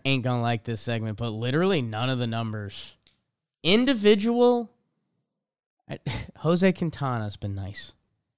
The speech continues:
J T Brubaker. And David Bednar, their closer.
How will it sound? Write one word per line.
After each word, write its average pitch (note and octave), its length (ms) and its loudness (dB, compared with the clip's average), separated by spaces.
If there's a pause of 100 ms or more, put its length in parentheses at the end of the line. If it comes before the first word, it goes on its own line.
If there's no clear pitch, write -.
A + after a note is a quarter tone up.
(160)
J A#2+ 220 -2
T A#2 180 -2
Brubaker. G2+ 680 -6 (720)
And F3+ 180 2
David F#3+ 300 4
Bednar, A2+ 480 2
their A#2 100 -4
closer. G#2 540 -6